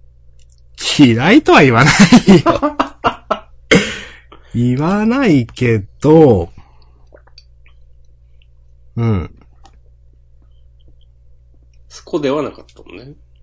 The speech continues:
Speaker 1: うん、まあ、ぶ-、すごく無難でしたよね、今までね。
Speaker 2: うん。
Speaker 1: ほんと無難な、ケイちゃんを育てるためのみたいな。なんか本当にね、ご意見番というか話を転がすために設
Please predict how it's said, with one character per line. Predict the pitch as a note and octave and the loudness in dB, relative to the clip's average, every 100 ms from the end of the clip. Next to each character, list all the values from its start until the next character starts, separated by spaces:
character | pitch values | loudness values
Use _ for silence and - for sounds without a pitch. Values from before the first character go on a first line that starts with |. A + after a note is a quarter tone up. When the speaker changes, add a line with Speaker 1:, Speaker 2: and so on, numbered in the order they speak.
| - | -8
Speaker 1:
う | C3+ | -4
ん、 | C#3 C3+ C3+ | -2 -2 -2
ま | C3+ | -4
あ、 | |
ぶ-、 | A2+ - | -6 -8
す | - | -10
ご | F#3+ | -10
く | - D3 | -6 -4
無 | B2 | -2
難 | B2+ E3+ G3 | 0 0 0
で | A3+ | -2
し | - | -2
た | A2+ | -4
よ | G2 | -4
ね、 | B2 | -4
今 | A2 | -4
ま | G#2+ G2+ | -4 -4
で | F#2 | -4
ね。 | F#2 G2+ - _ _ _ _ _ _ | -6 -6 -8 _ _ _ _ _ _
Speaker 2:
う | G#2 | -18
ん。 | F2+ D#2 _ - _ _ _ _ _ - | -18 -18 _ -20 _ _ _ _ _ -14
Speaker 1:
ほ | D#3 | -8
ん | D#3 | -6
と | E3 D#3 | -6 -4
無 | C#3+ | -2
難 | C#3+ C#3+ C#3+ C#3+ | -2 -2 -2 -2
な、 | C3 B2 - | -4 -6 -12
ケ | - D#3+ | -6 -6
イ | D3 | -4
ち | A#2+ | -4
ゃ | |
ん | G#2 | -4
を | G2 | -6
育 | - A#2 C3 | -6 -6 -6
て | D#3+ | -4
る | C#3+ A2 | -4 -4
た | G#2+ | -6
め | A2+ D#3 | -4 -4
の | C#3 | -4
み | G2 | -4
た | F2+ F2+ F2+ | -8 -8 -8
い | |
な。 | F2+ E2 - - _ _ _ _ _ _ _ | -8 -10 -14 -20 _ _ _ _ _ _ _
な | A#2 | -12
ん | F#2+ | -8
か | |
本 | G2 A2 C3+ C#3+ | -6 -6 -6 -6
当 | E3 | -6
に | D#3 D#3 | -4 -4
ね、 | D#3 | -4
ご | C3 G#2+ A#2 | -4 -4 -6
意 | |
見 | - C#3 C#3 C3+ | -4 -4 -2 -2
番 | C3 C3+ C3+ B2+ | -4 -4 -4 -6
と | - | -6
い | B2+ | -6
う | A#2+ | -6
か | - | -8
話 | - A#2+ A#2 C3+ | -6 -6 -4 -6
を | |
転 | G#2+ G#2 A2+ | -6 -6 -6
が | A2+ | -6
す | - | -8
た | - | -10
め | A2+ A#2 | -8 -6
に | G#2+ | -6
設 | - F#2 | -8 -12